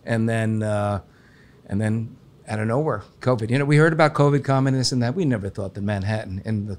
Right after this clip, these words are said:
whole country was gonna shut down. And that's pretty much what happened. And, uh, we're sitting there, all right, thinking that this is gonna reopen in a couple weeks, and then we realize it's not.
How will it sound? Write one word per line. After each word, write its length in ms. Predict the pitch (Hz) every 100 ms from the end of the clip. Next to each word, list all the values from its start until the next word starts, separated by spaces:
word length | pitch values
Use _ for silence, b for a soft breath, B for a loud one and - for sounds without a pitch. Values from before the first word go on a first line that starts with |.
| -
whole 180 | - 117
country 320 | 117 117 110 101
was 120 | 92
gonna 140 | 98
shut 260 | 90 101 87
down. 300 | 101 92 85 b b
And 100 | 127
that's 120 | 139
pretty 160 | - 156
much 180 | 139 117
what 120 | 110
happened. 440 | 110 123 127 - - b b b b
And, 420 | - 120 117 110
uh, 380 | 113 107 107 98 - b b b b b -
we're 60 |
sitting 260 | 113 - 233
there, 160 | 104 98
all 60 |
right, 240 | 156 156 -
thinking 260 | - 139 127
that 100 | 117
this 160 | 120
is 100 | 135
gonna 140 | 123 120
reopen 400 | 123 120 127 131
in 100 | 131
a 40 |
couple 260 | 120 120 117
weeks, 300 | 117 139 -
and 80 | 123
then 80 | 127
we 80 | 120
realize 440 | 151 185 120 110
it's 160 | 101 123
not. 280 | 170 -